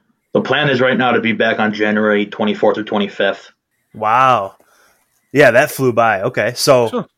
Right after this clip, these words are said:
Speaker 2: yeah, 'cause Schmidt at the media day today said once the, once the students are gone, it's gonna be, like, uh, even more condensed bubble. It's pretty much only gonna be the men's and the women's basketball team. So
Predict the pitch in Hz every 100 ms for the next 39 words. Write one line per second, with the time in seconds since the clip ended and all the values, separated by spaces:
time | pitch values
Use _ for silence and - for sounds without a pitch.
0 | _ - 160 131 147 123 - 147 175 -
1 | 131 117 117 123 143 113 107 101 101 98
2 | 117 107 101 107 107 - 104 101 117 113
3 | 117 - - 160 160 107 95 95 98 98
4 | 92 - 101 98 104 101 101 98 _ -
5 | 104 98 95 - _ _ 120 113 104 107
6 | 107 98 95 95 - 101 98 98 - 117
7 | 113 101 107 107 104 101 104 101 98 101
8 | 101 104 98 101 98 98 98 101 - 87
9 | 85 - 90 90 - 95